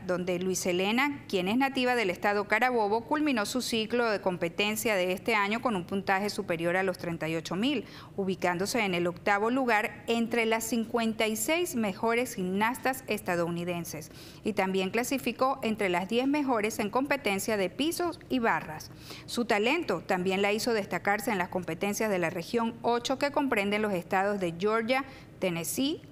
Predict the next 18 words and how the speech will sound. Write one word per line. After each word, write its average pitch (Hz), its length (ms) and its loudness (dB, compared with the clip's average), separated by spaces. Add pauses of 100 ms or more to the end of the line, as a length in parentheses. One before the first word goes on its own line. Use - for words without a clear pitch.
Alabama, 190 800 2
Luisiana, 208 680 0
Mississippi, 226 720 -2
Carolina 180 500 0
del 180 240 0
Norte, 240 320 0
Carolina 170 500 -2
del 185 180 0
Sur 349 280 -2 (320)
y 269 120 2
Florida. 208 560 0 (400)
Luis 214 260 0
Elena 190 360 2
Rodríguez 240 640 0
dijo 208 220 0
sentirse 196 600 0
muy 233 340 0
feliz 240 500 0